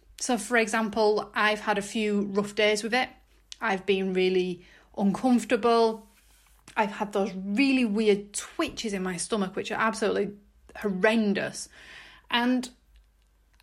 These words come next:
as a result of that, I thought, "I need to have a day off." Now, I B S, as I said last week in that episode, if you haven't listened to it, go back, have a catch up. They tend to be brought on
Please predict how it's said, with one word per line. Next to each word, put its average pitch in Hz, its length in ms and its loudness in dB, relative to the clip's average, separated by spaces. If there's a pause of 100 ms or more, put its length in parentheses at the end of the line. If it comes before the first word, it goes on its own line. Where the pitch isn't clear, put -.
(160)
as 247 140 2
a 254 60 0
result 240 360 2
of 208 80 -4
that, 190 180 2
I 180 40 -8
thought, 202 280 2
"I 202 80 -2
need 202 260 2
to - 40 -8
have 180 220 -8
a 180 40 -6
day 190 220 -2
off." - 420 0 (460)
Now, 196 340 -2
I 202 200 2
B 196 120 0
S, 190 200 -6
as 180 100 -6
I - 80 -8
said - 240 -10
last - 300 -10
week 226 320 0
in 196 100 -2
that 226 160 2
episode, 208 640 0
if - 160 -16
you 202 60 -12
haven't - 360 -14
listened 208 360 -6
to 226 120 -2
it, 214 140 0
go 185 180 -6
back, 185 360 -6
have - 120 -6
a - 60 -16
catch - 400 -8
up. 214 240 -4 (1500)
They 269 420 4
tend 277 320 -2
to 294 80 -2
be 294 100 2
brought 233 300 2
on 202 360 0